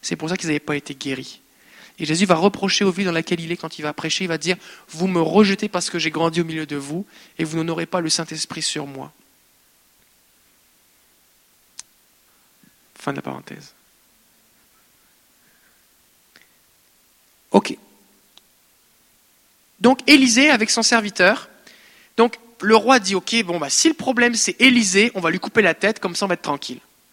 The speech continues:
Donc il envoie toute son armée juste pour un gars, Élisée.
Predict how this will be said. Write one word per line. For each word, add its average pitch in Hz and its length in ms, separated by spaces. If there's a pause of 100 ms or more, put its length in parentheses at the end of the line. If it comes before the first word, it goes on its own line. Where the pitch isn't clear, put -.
(140)
Donc 196 240
il 262 100
envoie 220 320
toute 381 460
son 269 320
armée 175 500 (800)
juste 240 300
pour 247 340
un 208 160
gars, 147 260 (400)
Élisée. 156 420